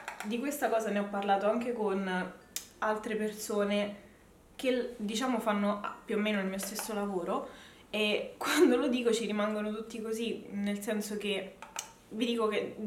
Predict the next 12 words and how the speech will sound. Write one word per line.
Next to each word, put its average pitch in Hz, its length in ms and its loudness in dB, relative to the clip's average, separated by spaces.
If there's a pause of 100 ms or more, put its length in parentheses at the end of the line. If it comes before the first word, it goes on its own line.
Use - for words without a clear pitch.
(260)
cioè, - 340 -4
secondo, 269 440 0
bla 240 120 8
bla 226 260 8 (240)
bla, 285 220 8
<laughs> - 40 2
sono 247 160 6
tipo, 247 180 2
ah, 285 240 8
bla, 285 260 6
eh, 277 120 6
no. 226 340 2